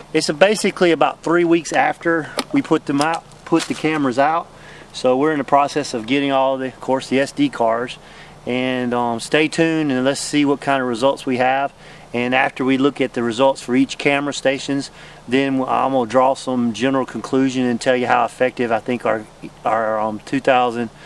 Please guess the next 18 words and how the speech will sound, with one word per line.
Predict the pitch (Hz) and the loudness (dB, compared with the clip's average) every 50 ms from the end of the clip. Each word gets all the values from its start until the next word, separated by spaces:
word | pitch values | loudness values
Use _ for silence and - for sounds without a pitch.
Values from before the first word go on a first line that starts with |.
| - - - - - - - | -20 -20 -20 -20 -20 -20 -8
um, | - 110 110 113 113 113 110 | -4 0 0 0 0 -2 -4
ten, | - - 147 143 135 135 131 | -4 -2 0 0 0 0 -2
two | - 135 | -4 -4
thousand | 127 - 135 147 135 113 117 117 | 0 2 2 2 2 0 0 0
eleven | 113 120 123 131 127 120 123 120 113 110 107 - | 2 2 2 2 0 -2 -4 -4 -4 -6 -6 -2
trail | - 139 131 123 | 2 2 2 2
camera | - - 131 127 127 127 123 123 120 131 | 2 -2 -4 -2 -2 -2 -4 -4 -2 -2
end | 135 131 131 | 0 0 0
of | 123 | 0
the | 113 117 | 0 0
year | 120 131 131 120 | 0 0 0 -2
survey | - - 127 123 120 120 123 120 117 117 | -2 -2 -2 -2 2 2 0 0 0 -2
was. | 113 120 123 131 139 143 147 143 - - - - - - - - - - - - - | -2 2 2 2 2 2 0 -4 -6 -10 -18 -20 -20 -20 -20 -20 -20 -20 -20 -20 -6
That's | - 123 - - | -6 -6 -4 -4
a | 110 | -2
lot | 110 110 113 110 107 - | 0 2 2 0 0 -4
to | - | -8
say. | - - 135 123 117 107 - | -4 -2 0 0 0 -2 -6